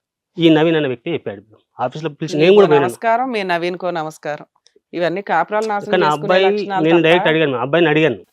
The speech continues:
Speaker 2: క-, నవీన్ ఓ పక్కన మీకు చెప్తున్నాడు,
Speaker 1: ఉమ్.
Speaker 2: మీ ఆవిడకే చెప్తున్నాడు, "మీ ఇద్దరు విడిపోండి" అని చెప్తున్నాడు.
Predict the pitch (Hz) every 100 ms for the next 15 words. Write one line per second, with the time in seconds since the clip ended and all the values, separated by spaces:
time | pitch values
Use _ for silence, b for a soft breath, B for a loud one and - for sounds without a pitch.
0 | _ 262 202 185 196 185 180 220 277 359
1 | 262 240 226 277 254 254 285 277 269 226
2 | 151 135 131 107 196 202 170 202 247 302
3 | 277 269 254 190 131 - _ _ _ _
4 | _ 202 202 240 269 214 247 302 302 285
5 | 233 226 208 156 143